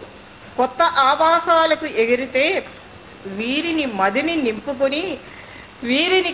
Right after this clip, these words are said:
కలవాలని, నిశ్శంకగా కలుస్తామని కన్నవారి కలలు ఎదురు చూస్తూ సాగుతాయి. ఓ నేస్తమా, ఉండవచ్చు కాక శుచి అయిన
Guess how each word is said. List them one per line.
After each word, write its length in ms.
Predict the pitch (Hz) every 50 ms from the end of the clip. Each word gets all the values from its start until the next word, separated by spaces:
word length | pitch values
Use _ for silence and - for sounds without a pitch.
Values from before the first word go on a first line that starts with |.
| -
కలవాలని, 720 | 220 220 220 247 269 277 269 269 269 269 269 262 262 262 262 269 262 - - - - - - - - - - - 208 233
నిశ్శంకగా 760 | 285 302 - - - 381 370 349 349 - 339 339 320 320 320 320 320 320
కలుస్తామని 880 | - 294 208 233 247 - - - - 269 269 277 269 269 262 262 262 262 262 269 277 262 - - - - - - - -
కన్నవారి 640 | 233 247 269 311 339 370 359 349 339 320 311 294 285 269 -
కలలు 360 | 247 240 262 277 285 269 226 214 220 220 233 226 - - 165 185
ఎదురు 260 | 185 196 277 320 359 359 -
చూస్తూ 500 | 285 262 254 233 - - - - - 214 220 262 277 269 -
సాగుతాయి. 640 | 240 190 190 190 185 190 - - 151 143 143 147 151 - - - - - - - - - - - - - - 160
ఓ 140 | 175 190 190 185
నేస్తమా, 540 | 180 202 233 247 240 - 254 240 339 - 226 240 330 339 - - - - - - - - - - - - - 220 254
ఉండవచ్చు 540 | 311 330 381 392 359 349 - - - 359 - 320
కాక 240 | 302 285 277 277 277 285 247 214 196 185 165 - - -
శుచి 260 | - 277 269 - 359 349 415 269
అయిన 220 | 240 233 233 240